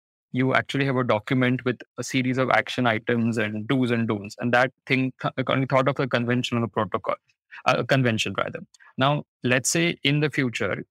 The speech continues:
people want to change certain aspects of the treaty, similar to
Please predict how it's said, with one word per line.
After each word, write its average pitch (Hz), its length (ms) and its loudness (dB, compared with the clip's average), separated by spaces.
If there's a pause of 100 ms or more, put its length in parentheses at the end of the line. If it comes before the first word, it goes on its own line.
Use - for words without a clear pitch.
(120)
people 131 300 0
want 120 300 0
to 127 220 -2
change 156 380 0
certain 123 640 0
aspects - 340 -2
of 113 80 -2
the 117 100 0
treaty, 110 540 -4
similar 135 460 0
to 202 200 0